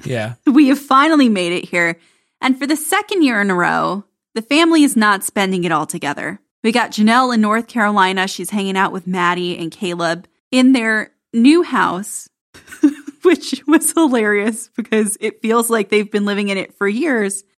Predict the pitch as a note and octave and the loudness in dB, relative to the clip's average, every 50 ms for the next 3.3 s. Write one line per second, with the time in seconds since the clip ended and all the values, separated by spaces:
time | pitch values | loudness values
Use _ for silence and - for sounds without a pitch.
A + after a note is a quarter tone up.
0 | _ - C#4+ D4+ - - D#4 C#4 F#3 F3+ A3 G#3+ A3 - A3+ B3+ C#4 G#3+ - C#3+ | _ -2 0 0 2 0 0 0 0 0 0 0 2 2 2 2 2 2 2 0
1 | E3 D#3+ D#3 C#3 G#2 G2+ G2+ - C#3 C3+ C3 B2+ B2 - C#3+ C#3 B2+ A#2+ B2 C3+ | 0 0 0 -2 -2 -2 -2 -2 -2 -2 -2 -4 -6 -4 -2 -2 -2 -2 -4 -6
2 | - - - D#3+ - - G#3 F3+ E3 C#3+ - - - - D3+ D3 C#3 C#3+ C#3+ C3+ | -6 -2 -2 -2 0 2 2 2 2 0 -2 -4 -2 -2 -2 0 2 2 2 2
3 | C3 B2 A#2+ B2 A#2+ | 2 2 0 -4 -6